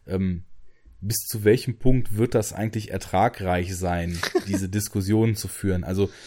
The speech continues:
Speaker 1: sitzen
Speaker 2: Ja.
Speaker 1: wir dann hier irgendwann nach fünfzehn Ausgaben und sagen, „Du, wenn wir jetzt weiter reine Jolly besprechen, dann ist die Wahrscheinlichkeit sehr hoch, dass wir immer wieder denselben Podcast aufnehmen
Speaker 2: Mhm.
Speaker 1: und, äh,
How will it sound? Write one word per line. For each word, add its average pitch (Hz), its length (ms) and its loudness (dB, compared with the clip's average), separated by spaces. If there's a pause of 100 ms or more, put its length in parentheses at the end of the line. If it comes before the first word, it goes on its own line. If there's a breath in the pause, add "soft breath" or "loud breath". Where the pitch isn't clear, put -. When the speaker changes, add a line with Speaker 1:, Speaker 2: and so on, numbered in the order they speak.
(120 loud breath)
Speaker 1:
sitzen 120 300 2
Speaker 2:
Ja. 135 80 6
Speaker 1:
wir 117 80 8
dann 110 160 4
hier 107 140 4
irgendwann 113 320 2
nach 104 140 2
fünfzehn 123 440 0
Ausgaben 107 460 0
und 101 80 -4
sagen, 104 260 -2
„Du, 104 220 -2 (500 loud breath)
wenn 101 180 4
wir 117 80 4
jetzt 92 200 2
weiter 113 300 2 (160)
reine 127 520 4
Jolly 110 380 2
besprechen, 95 680 -4
dann 98 260 -2
ist - 180 -8
die 110 60 0
Wahrscheinlichkeit 104 600 0
sehr 101 220 2
hoch, 113 220 2
dass 95 180 -4
wir - 160 -2
immer 131 320 2
wieder 113 180 6
denselben 104 560 2
Podcast 110 540 2
aufnehmen 104 600 2
Speaker 2:
Mhm. 160 420 4
Speaker 1:
und, 107 320 2
äh, 104 380 4